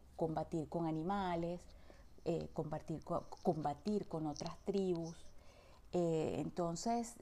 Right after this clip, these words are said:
eh, este centro energético, eh, estaba muy, muy, mm, muy activo.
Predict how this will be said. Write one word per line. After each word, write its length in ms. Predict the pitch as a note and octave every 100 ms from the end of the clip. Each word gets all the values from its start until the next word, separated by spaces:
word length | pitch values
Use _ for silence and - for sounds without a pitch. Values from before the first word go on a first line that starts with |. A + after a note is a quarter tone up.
| -
eh, 220 | F#3+ D#3+ F3
este 260 | E3+ G#3+
centro 480 | G3+ - A3 G#3 A3+
energético, 800 | A3+ G#3+ G#3+ F#3+ - G3+ - C4+ - - - - -
eh, 300 | F3+ E3 D3 - - - - -
estaba 360 | F3+ - F3 F#3
muy, 600 | G3+ G#3+ A3 B3 A#3+ A3
muy, 560 | G3+ G3 F#3 F#3+ G3+ G3+
mm, 280 | F#3 D#3+ - - - -
muy 200 | F3+ F#3
activo. 560 | F#3 - E3 C3 E3